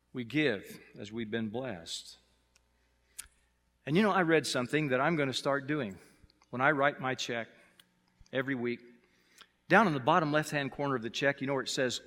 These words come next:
"for," and then there's a blank? I'm gonna start filling in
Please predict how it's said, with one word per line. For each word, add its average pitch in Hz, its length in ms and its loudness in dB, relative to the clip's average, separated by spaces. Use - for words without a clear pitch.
"for," 147 640 4
and 135 100 -4
then 143 80 -2
there's 131 220 0
a 107 80 -6
blank? 113 500 -4
I'm 156 140 0
gonna 151 140 0
start 127 300 -6
filling 127 360 -4
in 110 300 -6